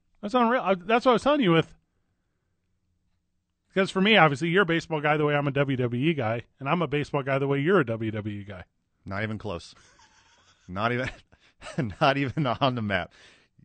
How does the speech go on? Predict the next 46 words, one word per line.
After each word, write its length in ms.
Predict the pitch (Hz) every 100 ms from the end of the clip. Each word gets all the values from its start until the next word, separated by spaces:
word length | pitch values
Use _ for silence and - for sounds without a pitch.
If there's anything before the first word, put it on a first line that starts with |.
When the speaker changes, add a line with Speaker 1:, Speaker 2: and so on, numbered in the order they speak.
| _ _ _ _ _ _ -
Speaker 2:
You're 180 | 143 170
a 40 |
W 280 | 117 123 117
W 300 | 107 110 98
E 80 | 110
guy 240 | 98 90
the 100 | 85
way 200 | 92 92
I'm 200 | 90 95
a 220 | 87 76 80 - _ _ _
nineties 560 | 95 98 98 101 92 -
hip-hop 440 | 113 98 90 76
guy, 280 | 80 73 69 - _ _ _ 92
and 120 | 90
we're 100 | 90
probably 320 | - 95 87
both 260 | 85 87 -
baseball 380 | 85 78 80 73
guys 360 | 69 67 73 _
the 60 | 87
exact 360 | 78 85 76 -
same 180 | 82
amount. 280 | 78 76 78
Speaker 1:
Well, 260 | 160 160 156
the 140 | 147
thing 300 | - 190 180
that's 180 | 160 -
different 300 | 175 147 156
about 220 | 131 131
that 120 | 165 165
is, 180 | 135 131
I, 260 | 135 113 - _ _ -
as 100 | 135
a 40 | 131
W 240 | 147 135
W 260 | 131 120 135
E 60 |
guy, 220 | 135 113
I 40 | 123
can 120 | 127
be 60 | 117
East 260 | 120 123
Coast 220 | - 110 -
and 160 | 120
West 220 | 101 95 -
Coast. 260 | 98 -